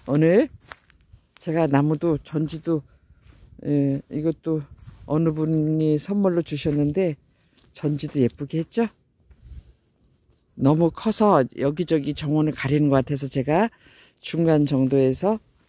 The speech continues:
자, 어우, 나무도 제가 이제 전지를 다 했어요. 나무가 자체가 조금 끼우땅한 것 같아요. 근데 해놓고 나니까, 어, 이쁘게 잘했다고들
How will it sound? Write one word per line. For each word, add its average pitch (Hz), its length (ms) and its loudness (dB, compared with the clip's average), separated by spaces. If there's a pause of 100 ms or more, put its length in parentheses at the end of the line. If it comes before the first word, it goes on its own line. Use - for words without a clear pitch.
(640)
자, - 140 -18 (140)
어우, 170 360 2 (120)
나무도 151 440 0
제가 156 360 -2 (960)
이제 156 140 -2
전지를 147 520 2
다 147 80 -4
했어요. 143 480 -2 (1400)
나무가 151 280 0 (320)
자체가 175 640 -2
조금 185 420 -6
끼우땅한 175 520 -4
것 156 120 -4
같아요. 143 400 -4
근데 147 260 0 (640)
해놓고 214 280 2
나니까, 185 500 2 (460)
어, 170 200 0
이쁘게 175 340 0
잘했다고들 160 640 2